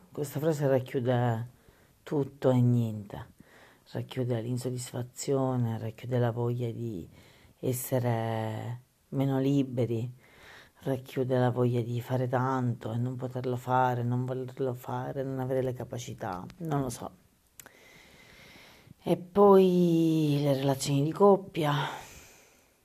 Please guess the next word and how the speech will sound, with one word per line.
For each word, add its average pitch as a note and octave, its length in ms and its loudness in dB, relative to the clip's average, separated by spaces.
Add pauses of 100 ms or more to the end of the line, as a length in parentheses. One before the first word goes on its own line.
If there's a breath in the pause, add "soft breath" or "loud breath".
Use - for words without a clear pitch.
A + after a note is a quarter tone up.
(1160 loud breath)
il C3 1300 -4